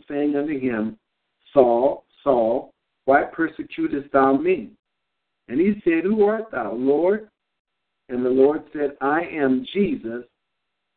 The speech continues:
whom thou persecutest. And he said, It's hard for you to kick against the pricks or the goads. And he, and he trembling and astonished said, Lord, what wilt thou have me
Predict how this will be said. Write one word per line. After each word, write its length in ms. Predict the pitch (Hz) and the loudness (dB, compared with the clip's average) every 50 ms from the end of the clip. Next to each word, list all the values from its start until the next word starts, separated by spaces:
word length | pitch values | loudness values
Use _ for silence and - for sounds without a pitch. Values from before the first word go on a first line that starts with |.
| _ _ | _ _
whom 280 | - 151 151 143 135 135 | 0 2 4 4 4 4
thou 320 | 139 135 135 131 131 - - - | 2 2 0 0 -2 -6 -8 -6
persecutest. 880 | - 147 139 - - 127 107 - - 139 131 117 104 98 98 101 - _ _ _ _ _ _ _ _ _ _ _ _ - | -4 -2 -2 -4 -4 -8 -10 -6 -4 -4 -4 -4 -4 -8 -12 -16 -18 _ _ _ _ _ _ _ _ _ _ _ _ -6
And 100 | 113 117 | -4 -4
he 60 | 117 110 | -2 4
said, 120 | - 131 123 | 4 4 4
It's 160 | 120 123 - | 4 2 -4
hard 280 | - - 208 143 - - | -6 -4 -2 -2 -2 -2
for 60 | 127 | -4
you 260 | 120 123 127 127 120 | -6 -6 -6 -8 -8
to 100 | 110 117 107 - - | -8 -10 -10 -8 -8
kick 140 | 156 135 131 | -6 -4 -4
against 340 | 117 113 127 123 123 - | 0 0 0 0 0 -2
the 80 | - 107 | -10 -14
pricks 420 | - - 139 135 117 101 - _ _ _ _ _ _ _ _ _ _ _ _ _ _ _ _ | -4 2 2 2 2 2 -2 _ _ _ _ _ _ _ _ _ _ _ _ _ _ _ _
or 140 | - 113 113 | -6 -4 -4
the 120 | 107 110 | -2 0
goads. 500 | 104 113 127 131 127 117 107 107 104 - - - _ _ _ _ _ _ _ _ _ _ _ - | 4 6 8 8 6 4 2 -4 -10 -16 -20 -20 _ _ _ _ _ _ _ _ _ _ _ -12
And 220 | 123 120 120 120 | -8 -6 -4 -4
he, 160 | 123 120 - _ _ _ | -4 -6 -8 _ _ _
and 320 | - 127 127 120 123 120 123 | -6 -4 -4 -4 -2 0 0
he 220 | 131 135 127 - - - - | 0 0 -2 -6 -14 -6 0
trembling 600 | - 175 180 170 160 160 160 160 156 160 160 156 - _ _ _ _ _ _ _ _ _ | 2 4 4 4 2 -2 -2 -2 -2 -4 -6 -12 -20 _ _ _ _ _ _ _ _ _
and 300 | 127 123 123 123 123 117 | -6 -4 -2 -2 -2 -4
astonished 840 | 110 107 110 _ _ - 147 143 143 139 143 143 143 139 - - | -6 -8 -10 _ _ 2 4 4 4 4 2 0 0 -4 -8 -4
said, 240 | - 139 127 123 123 | -2 0 0 0 -2
Lord, 460 | 123 127 135 139 143 147 147 135 127 | 0 2 2 2 2 0 -2 -4 -6
what 240 | 127 147 151 143 131 | -6 -6 -6 -4 -4
wilt 180 | 127 123 - _ | -4 -4 -4 _
thou 280 | 123 120 117 113 113 | -6 -6 -6 -6 -8
have 500 | 113 117 127 139 139 139 139 143 143 139 | -10 -8 -6 -4 -2 0 0 0 -2 -2
me 560 | 131 127 127 131 135 139 143 147 147 143 - | -4 -4 -2 0 2 2 2 0 -2 -6 -10